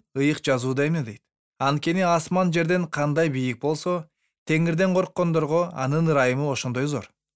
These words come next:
Чыгыш батыштан канчалык алыс болсо,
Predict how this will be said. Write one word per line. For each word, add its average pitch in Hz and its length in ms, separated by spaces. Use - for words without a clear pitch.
Чыгыш 156 400
батыштан 170 520
канчалык 139 540
алыс 120 280
болсо, 160 500